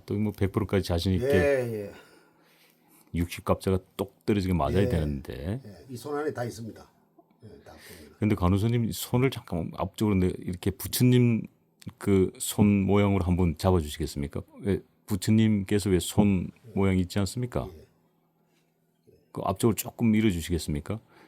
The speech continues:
Speaker 1: 근데 왜 제가 이 말씀을, 이 우리 간호사님이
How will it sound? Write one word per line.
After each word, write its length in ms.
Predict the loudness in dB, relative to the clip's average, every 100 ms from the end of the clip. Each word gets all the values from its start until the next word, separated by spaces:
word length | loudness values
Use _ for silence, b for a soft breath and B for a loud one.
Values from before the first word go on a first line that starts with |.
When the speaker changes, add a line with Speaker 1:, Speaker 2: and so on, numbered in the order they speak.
| b
Speaker 1:
근데 140 | 0 4
왜 260 | 4 2 -2
제가 220 | 0 4 6
이 100 | 4
말씀을, 400 | 2 0 -2 -4 -10 -6
이 400 | 0 2 2 -2 -12 _ -8
우리 180 | -4 -4
간호사님이 960 | -4 2 2 2 2 2 2 0 -2